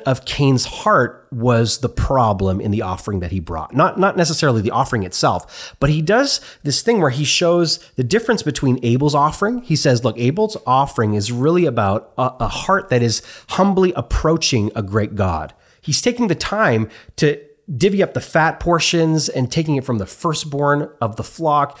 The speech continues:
He's doing all the intentional work to bring the best to God from a humble heart. And yet, what's going on with Cain is that he is approaching God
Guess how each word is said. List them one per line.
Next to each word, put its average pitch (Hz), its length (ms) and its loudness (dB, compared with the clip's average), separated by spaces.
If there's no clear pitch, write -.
He's 139 220 -2
doing 196 320 -2
all 165 200 0
the 160 140 0
intentional 131 560 0
work 139 300 0
to 131 80 0
bring 131 240 2
the 101 80 0
best 127 500 -4
to - 80 -6
God 107 580 0
from 135 160 2
a 113 40 2
humble 127 320 0
heart. - 480 -2
And 135 200 4
yet, 180 440 4
what's 127 200 0
going 151 200 4
on 139 80 6
with 117 160 2
Cain 214 440 2
is 123 260 0
that 120 120 0
he 165 400 2
is 127 320 2
approaching 185 640 2
God 110 340 2